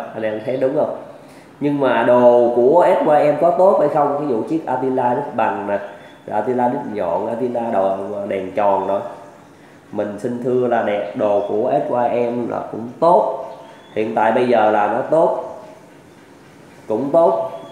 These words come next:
Tại vì anh em thấy xe S Y M á, Cà Mau lỗi thời là các anh em để, anh em chạy, xe nó kêu một chút rồi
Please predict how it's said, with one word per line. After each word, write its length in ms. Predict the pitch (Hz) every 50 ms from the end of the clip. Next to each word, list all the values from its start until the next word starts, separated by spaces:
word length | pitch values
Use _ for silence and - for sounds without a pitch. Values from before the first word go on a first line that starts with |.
| - - -
Tại 200 | 98 95 101 110
vì 140 | 113 107
anh 160 | 95 107 110 113
em 160 | 120 120 117 -
thấy 140 | 147 160
xe 340 | - - 135 123 120 131 151 143
S 40 | 139 127 120
Y 200 | 123 123 123 120
M 100 | 123 135
á, 60 | - - - - - - - - - - -
Cà 100 | 98 98
Mau 320 | 95 104 107 110 110 113 107
lỗi 200 | 92 90 98 85 80 - -
thời 240 | 98 95 90 87
là 80 | 87 - - 127
các 80 | 120 113
anh 80 | 107 107
em 160 | 107 107 107
để, 280 | 101 92 82 82 92 123 139 135 117 - 107 110
anh 120 | 107 107 107
em 120 | 107 107 107 95
chạy, 340 | 87 78 76 - 85 101 101 - - - - - -
xe 380 | - 131 123 117 117 113 113 135
nó 60 | 131 127
kêu 240 | 131 127 123 120 113
một 120 | 98 92 90
chút 220 | 135 143 139 - 117
rồi 160 | 104 98